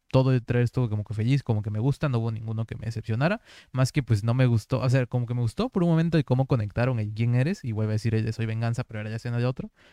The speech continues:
pero, pues, no me gustó porque esa escena me encantó en el primero, y ahorita como que ya utilizaron de manera diferente y no,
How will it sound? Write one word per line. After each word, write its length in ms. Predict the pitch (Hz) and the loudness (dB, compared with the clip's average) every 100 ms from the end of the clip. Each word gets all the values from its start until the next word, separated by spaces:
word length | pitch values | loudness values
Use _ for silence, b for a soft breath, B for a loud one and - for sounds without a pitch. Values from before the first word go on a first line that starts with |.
| b | b
pero, 180 | 127 135 | 0 2
pues, 160 | 123 113 | 4 4
no 80 | |
me 80 | 123 | 6
gustó 240 | 123 107 127 | 6 4 2
porque 240 | 131 113 | 0 0
esa 140 | 110 117 | 0 0
escena 220 | 120 120 | 2 0
me 100 | 117 | 0
encantó 360 | 113 104 104 123 | -4 -8 -4 -2
en 80 | |
el 100 | 113 | 0
primero, 320 | 110 113 110 131 | 2 2 2 0
y 60 | |
ahorita 260 | 110 104 117 | 0 -2 -4
como 240 | 117 113 | -6 -8
que 160 | 110 117 | -8 -10
ya 200 | 117 110 | -10 -10
utilizaron 460 | 117 117 107 117 120 | -8 -6 -2 2 2
de 60 | |
manera 160 | 113 117 | 4 2
diferente 380 | 113 113 117 120 | 2 -2 -4 -4
y 20 | |
no, 300 | 110 110 - | -6 -10 -12